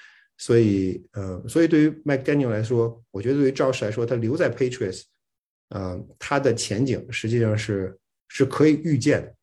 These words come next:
这个年份可能不能确定，比如还有三年，还有四年，这个不能确定。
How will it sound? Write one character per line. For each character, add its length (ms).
这 140
个 60
年 480
份 160
可 100
能 160
不 80
能 140
确 160
定， 120
比 80
如 80
还 100
有 100
三 180
年， 180
还 120
有 100
四 180
年， 300
这 140
个 80
不 100
能 140
确 180
定。 180